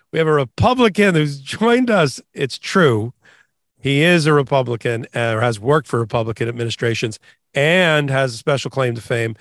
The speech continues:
He signed not one, but I think three or four separate letters, uh, which were Republican and Democrat members of the national security community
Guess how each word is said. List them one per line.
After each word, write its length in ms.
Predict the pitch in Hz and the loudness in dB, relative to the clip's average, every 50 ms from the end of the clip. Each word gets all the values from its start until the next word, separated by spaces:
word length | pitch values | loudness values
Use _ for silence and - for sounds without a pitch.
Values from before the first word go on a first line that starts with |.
| - - - _ _ | -18 -20 -20 _ _
He 140 | - 131 123 | -6 -4 -4
signed 340 | - - 160 147 143 - 143 | 0 0 0 2 2 2 2
not 200 | 147 151 160 151 | 0 0 0 0
one, 300 | 147 143 143 147 147 135 | 0 0 2 0 0 -2
but 160 | 135 127 - | -4 -4 -2
I 160 | - 120 120 | -4 -6 -4
think 240 | - - 131 117 - | -2 -2 -2 -2 -4
three 260 | - 147 147 143 143 | -4 -2 0 0 0
or 120 | 143 123 | 0 -2
four 320 | 107 - - 151 147 143 127 | -4 -4 0 2 2 2 2
separate 500 | - - - 175 185 175 - 190 185 180 | -2 -2 -2 -2 -2 0 -2 -6 -4 -2
letters, 640 | 160 165 170 170 143 117 101 107 - - - - - _ _ _ _ _ _ _ _ _ _ _ _ _ _ _ _ _ _ _ _ - | -2 0 0 0 0 -4 -6 -8 -12 -14 -16 -16 -18 _ _ _ _ _ _ _ _ _ _ _ _ _ _ _ _ _ _ _ _ -2
uh, 340 | 131 127 127 123 123 135 - - _ _ | 0 0 2 2 0 0 -2 -6 _ _
which 340 | 147 135 139 123 - - - | -4 -2 -2 -2 -2 -4 -2
were 200 | 139 131 127 120 | 0 0 0 0
Republican 920 | 113 120 107 - _ - - 175 185 180 202 185 - - 185 185 180 180 | -2 -4 -6 -6 _ -4 -2 -2 0 2 0 0 0 0 0 0 0 -2
and 260 | 196 160 170 185 190 147 | -2 -2 -2 -2 -2 0
Democrat 640 | 165 160 160 156 151 - - 156 156 147 147 175 - - | 0 0 0 0 -2 -2 -2 0 0 0 0 -2 -4 -4
members 520 | 143 147 160 175 165 170 170 160 139 - | -2 -2 -2 0 0 -2 -2 -2 -4 -6
of 140 | - 127 113 | -10 -8 -6
the 100 | 123 120 | -4 -2
national 440 | 127 139 151 156 143 - 156 147 131 | 0 0 0 0 -2 -2 -2 -4 -4
security 800 | - - - - - 156 147 151 147 147 143 143 139 135 123 - - - _ _ _ _ _ _ | -4 -10 -16 -8 -4 0 0 2 2 0 0 -2 -4 -4 -6 -10 -16 -20 _ _ _ _ _ _
community 640 | - 123 127 139 165 180 160 127 104 - 151 - | -2 0 4 4 6 6 4 2 0 -6 -8 -14